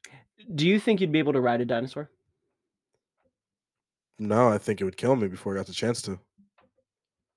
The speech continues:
Speaker 2: I think no matter what, even if you try to ride a dinosaur,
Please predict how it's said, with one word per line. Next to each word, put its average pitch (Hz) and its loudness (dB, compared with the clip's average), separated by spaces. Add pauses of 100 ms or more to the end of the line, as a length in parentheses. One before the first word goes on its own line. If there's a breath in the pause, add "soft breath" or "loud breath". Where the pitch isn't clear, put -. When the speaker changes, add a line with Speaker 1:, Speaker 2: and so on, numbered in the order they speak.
(680)
Speaker 2:
I 151 8
think 240 2
no 151 6
matter 127 6
what, 104 4
even 170 2
if - -2
you 156 -8
try 143 8
to 117 6
ride 104 2
a 120 2
dinosaur, 123 2